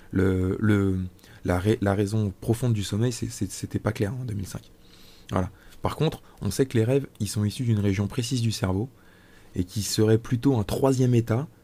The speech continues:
qui s'ajouterait au sommeil et à l'éveil. C'est-à-dire que t'as le, le sommeil, l'éveil, et en fait, hop, t'as une région, c'est les rêves,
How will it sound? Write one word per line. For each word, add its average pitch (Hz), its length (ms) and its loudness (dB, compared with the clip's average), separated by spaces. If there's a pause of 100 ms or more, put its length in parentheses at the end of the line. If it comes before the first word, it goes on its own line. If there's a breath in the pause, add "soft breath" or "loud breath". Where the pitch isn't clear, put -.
(300 soft breath)
qui - 100 -6
s'ajouterait 113 500 2
au 127 100 6
sommeil 113 420 2
et 107 40 4
à 104 40 2
l'éveil. 95 320 2 (100)
C'est-à-dire - 220 -6
que 95 60 -8
t'as 90 140 -2
le, 98 220 4
le 104 180 2
sommeil, 110 420 -2 (240)
l'éveil, 104 420 0 (520 soft breath)
et 92 100 -2
en 92 100 -2
fait, 135 260 0 (280)
hop, 127 220 -2
t'as 104 100 0
une 95 140 0
région, 101 420 0 (120)
c'est - 220 0
les 110 120 4
rêves, 120 240 0